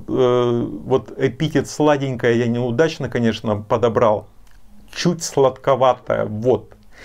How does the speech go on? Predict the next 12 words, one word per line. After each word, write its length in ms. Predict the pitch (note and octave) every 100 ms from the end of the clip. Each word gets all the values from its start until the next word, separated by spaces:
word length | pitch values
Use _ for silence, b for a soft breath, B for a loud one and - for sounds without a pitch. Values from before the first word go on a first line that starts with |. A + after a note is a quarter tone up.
| B B -
Чуть 240 | E3+ E3
сладковатое, 800 | C#3+ B2+ - C#3 D#3 F3+ D#3 C3+
что-то 300 | - C#3+ C#3
такое 260 | B2+ C3+ C3
ванильно-сладковатое. 1600 | B2+ C3 C#3 D3+ C#3+ B2+ - C3 A#2 - B2 B2+ A#2+ - - - B B B B -
И 100 | A#2+
в 120 | C3+
итоге 580 | - F3+ G3+ G3 D#3+ C#3+
это 400 | - C3 C#3 B2+
всё, 760 | - - D3 D3+ E3 E3+ D3+ -
э, 600 | - A#2+ A#2 A2+ A2+ G#2+ G#2+ - -
настолько 1040 | B2+ B2 B2 - E3 F3 F#3 C#3+ C3 A#2+